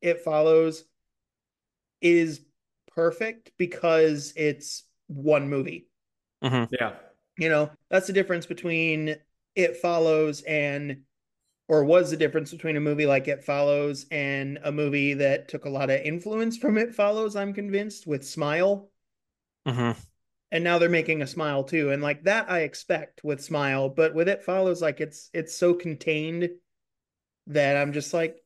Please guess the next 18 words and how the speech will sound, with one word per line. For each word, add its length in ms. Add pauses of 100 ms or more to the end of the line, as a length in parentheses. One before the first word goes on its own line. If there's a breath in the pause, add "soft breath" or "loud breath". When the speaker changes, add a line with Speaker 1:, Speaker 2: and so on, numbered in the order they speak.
Speaker 1:
"Eh, 380
why?" 640 (140)
But 240
I 140
am 180
gonna 160
see 240
it, 180
so 380 (260)
maybe 240
I'll 100
be 80
proven 320
wrong. 220
I 80
hope 180
I 100
am. 300